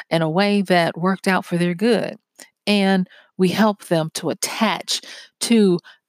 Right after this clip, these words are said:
that person in their repertoire of, uh, personality,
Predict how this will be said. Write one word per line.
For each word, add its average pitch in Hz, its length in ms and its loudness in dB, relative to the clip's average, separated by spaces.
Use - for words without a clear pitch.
that 185 460 2
person - 540 -4
in 185 260 2
their 156 260 2
repertoire 156 840 0
of, 147 400 -2
uh, 131 160 0
personality, 151 1000 -4